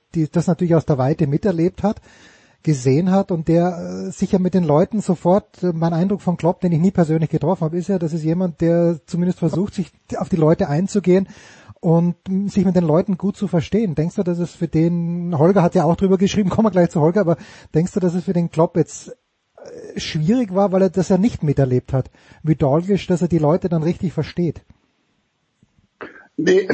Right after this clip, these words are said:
Speaker 2: glaub, glaub ich nicht, weil Klopp ist zu, wie soll ich sagen, der ist ja so emotional menschlich schlau, wahrscheinlich auch so schlau, das kann ich aber nicht wirklich beurteilen, aber er ist ja ein, äh, unglaublich emotionaler Verbinder. Also die, die Leute,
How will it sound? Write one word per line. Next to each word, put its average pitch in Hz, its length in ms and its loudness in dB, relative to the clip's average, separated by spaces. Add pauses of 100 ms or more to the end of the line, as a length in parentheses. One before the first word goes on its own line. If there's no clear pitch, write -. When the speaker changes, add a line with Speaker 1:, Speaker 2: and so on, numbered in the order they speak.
(140)
Speaker 2:
glaub, 170 380 2
glaub 151 220 0
ich 139 100 -8
nicht, 139 300 -6
weil 131 380 -6
Klopp 156 300 -6
ist 147 400 -8
zu, 165 640 -2 (380)
wie 135 180 -6
soll 151 160 2
ich 143 80 0
sagen, 147 360 0
der 139 100 0
ist 147 160 -4
ja 151 100 2
so 143 400 2 (340)
emotional 160 640 2
menschlich 151 500 -2
schlau, 104 360 -4
wahrscheinlich 131 340 -4
auch 123 80 -6
so 156 220 0
schlau, 185 340 -4
das 139 160 -6
kann 160 160 -4
ich 156 100 -4
aber 143 120 -2
nicht 147 160 -2
wirklich 175 240 -4
beurteilen, 156 340 0
aber 131 140 4
er 139 80 4
ist 147 100 -6
ja 135 140 2
ein, 131 120 -4 (520)
äh, 139 360 2
unglaublich 151 680 -2
emotionaler 143 840 -2
Verbinder. 131 580 -4
Also 127 220 -6
die, 143 460 0
die 139 140 2
Leute, 147 560 0